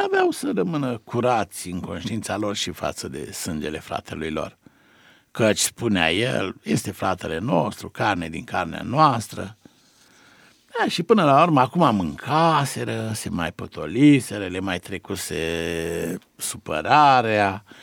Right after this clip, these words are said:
mânia, furia și începuseră să fie ceva mai blând. Sau le adormiseră simțurile acelea ascuțite de,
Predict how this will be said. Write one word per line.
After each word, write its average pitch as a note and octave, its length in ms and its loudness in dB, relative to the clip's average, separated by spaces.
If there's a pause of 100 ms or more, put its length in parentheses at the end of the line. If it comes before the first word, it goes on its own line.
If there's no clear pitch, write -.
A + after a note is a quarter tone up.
(300)
mânia, G#2 1040 4
furia B2+ 1160 8
și D3 140 -4
începuseră E3 380 2
să B2+ 160 -2
fie A#2 180 -2
ceva G2+ 280 0
mai E2+ 240 -2
blând. D#2+ 440 -6
Sau D#3+ 300 4
le C3+ 80 6
adormiseră B2 720 2
simțurile F2 680 -6
acelea F2+ 500 -4 (500)
ascuțite - 760 0
de, D#2+ 260 -6